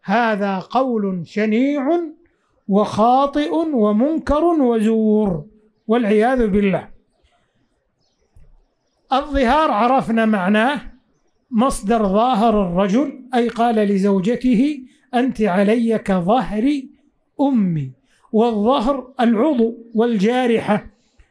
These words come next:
ولكن لو عبر بغير الظهر فله حكم الظهار، كما لو قال: "أنت علي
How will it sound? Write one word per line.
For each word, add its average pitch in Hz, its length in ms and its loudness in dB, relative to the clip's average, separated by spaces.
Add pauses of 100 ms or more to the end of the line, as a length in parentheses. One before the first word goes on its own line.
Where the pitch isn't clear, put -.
(600)
ولكن 269 540 0
لو 262 220 2
عبر 247 460 0
بغير 240 500 0
الظهر 269 580 0 (320)
فله 247 460 2
حكم 262 400 -2
الظهار، 240 760 0 (440)
كما 233 320 2
لو 233 160 0
قال: 233 340 0
"أنت 233 440 -2
علي 226 720 0